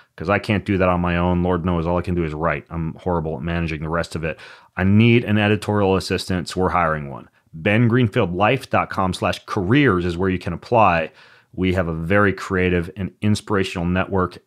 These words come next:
and team. We live to empower people to live their bold, purpose-filled, and adventurous life with help,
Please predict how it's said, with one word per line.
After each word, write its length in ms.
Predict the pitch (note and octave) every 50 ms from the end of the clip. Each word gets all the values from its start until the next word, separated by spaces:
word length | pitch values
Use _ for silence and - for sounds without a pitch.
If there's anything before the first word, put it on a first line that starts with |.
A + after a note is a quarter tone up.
| -
and 320 | A2+ A2 G#2 G#2 G2+ F#2+ -
team. 460 | - A2+ G2+ F2+ F2 F2 E2+ E2+ - - -
We 180 | G2 G#2 G2+ F#2
live 600 | D#2+ E2+ G2 G#2 G#2 F#2+ F2+ E2+ D#2+ D2+ - - _ - - - _ _
to 160 | - - G#2+ F#2+
empower 420 | F#2+ F2+ - G#2 F#2+ F2 E2 E2
people 640 | - - - E3 F3 E3+ - F2 D#2+ E2+ G2 - _ _ _ _ _ _ -
to 100 | - F#2+
live 280 | F#2 F#2+ F2 D#2+ D#2+
their 200 | G#2+ C#3 D3 C#3+
bold, 300 | A2 F2+ G2+ F#2+ F#2 D#2+
purpose-filled, 560 | - - G2 E2 F#2 F2+ - - G2+ F2+ E2+ F2
and 100 | F2 F2
adventurous 520 | E2+ D2+ F2+ F2+ E2+ - F2+ F2 - -
life 400 | F2+ F2+ E2+ E2 E2 - - - _ _ _ _ _ _ _
with 120 | - -
help, 360 | - G#2+ A2+ G2+ - - -